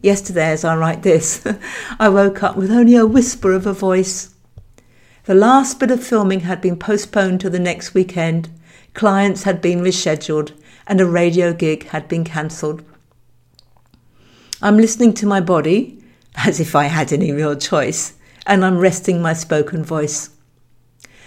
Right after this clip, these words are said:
Aside from writing, I'm communicating in different ways, largely through body language and miming.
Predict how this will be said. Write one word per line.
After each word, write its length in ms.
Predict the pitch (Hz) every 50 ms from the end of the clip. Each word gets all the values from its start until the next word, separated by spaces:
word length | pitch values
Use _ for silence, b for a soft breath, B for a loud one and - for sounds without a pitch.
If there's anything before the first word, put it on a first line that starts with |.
| b b b
Aside 440 | 196 - - 247 240 254 262 254 254
from 180 | 233 208 202
writing, 540 | 202 208 208 208 208 - - 175 165 175 -
I'm 160 | - 180 180 185
communicating 880 | 185 - 214 196 196 190 180 185 180 - 190 170 170 160 185 170 180
in 140 | 180 175 165
different 340 | 175 170 - - 175 170 165
ways, 480 | 196 196 185 180 175 170 175 - - B B B B B
largely 480 | 196 208 214 240 247 233 233 208 185
through 220 | 185 - 196 180 175
body 320 | 180 180 175 170 175 175
language 500 | 170 165 165 160 160 180 190 202 196 - -
and 240 | - 185 185 180 175
miming. 580 | 180 170 170 170 160 156 156 165 185 - -